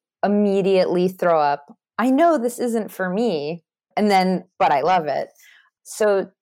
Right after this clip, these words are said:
that's been really satisfying, actually, is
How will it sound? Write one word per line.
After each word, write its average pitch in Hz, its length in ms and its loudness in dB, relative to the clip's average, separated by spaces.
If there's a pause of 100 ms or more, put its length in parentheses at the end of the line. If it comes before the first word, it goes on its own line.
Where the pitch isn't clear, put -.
that's 233 240 0
been 233 220 -4
really 185 200 -4
satisfying, 160 960 -6
actually, 87 800 -6 (320)
is 160 320 -6